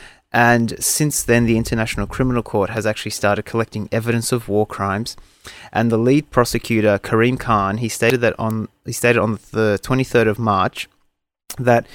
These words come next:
"Today I can confirm my office has received referrals of the situation in Ukraine from the following thirty-nine International Criminal Court states, parties and republics: the Republic of Albania, Commonwealth of Australia,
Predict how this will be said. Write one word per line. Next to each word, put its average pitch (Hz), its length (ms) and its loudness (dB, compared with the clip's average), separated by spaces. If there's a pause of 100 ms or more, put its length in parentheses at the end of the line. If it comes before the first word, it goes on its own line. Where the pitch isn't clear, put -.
(300)
"Today 127 240 8
I 143 60 8
can 147 180 0
confirm 110 680 2
my 113 280 2
office 113 380 0
has 143 160 -4
received 120 340 0
referrals 107 680 0 (220)
of 101 140 -6
the 110 80 -2
situation 131 580 0
in 123 100 -2
Ukraine 107 460 -2
from 107 280 -4
the 104 200 -8
following 120 420 4
thirty-nine 120 1000 0
International 110 500 -6
Criminal 107 340 -4
Court 101 240 -4
states, - 600 -4 (340)
parties 104 540 0 (180)
and 107 180 0
republics: 104 680 0 (140)
the 107 160 0
Republic 127 420 2
of 139 100 2
Albania, 117 520 2 (300)
Commonwealth 123 460 2
of 131 180 0
Australia, 104 600 2